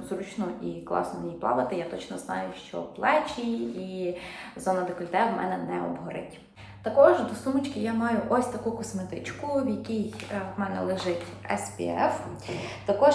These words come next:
я беру з собою бальзам для губ, тому що я не знаю, як хто, я настільки сильно завжди на будь-якому відпочинку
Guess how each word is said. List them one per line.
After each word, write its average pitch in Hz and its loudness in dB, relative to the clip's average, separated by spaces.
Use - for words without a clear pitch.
я 240 4
беру 196 2
з - 2
собою 208 2
бальзам 233 2
для 202 0
губ, 196 -4
тому 254 8
що 254 2
я 233 4
не 254 6
знаю, 226 4
як 190 -8
хто, - 2
я 202 6
настільки 196 -2
сильно 190 2
завжди 180 0
на 185 2
будь-якому 202 0
відпочинку 175 -4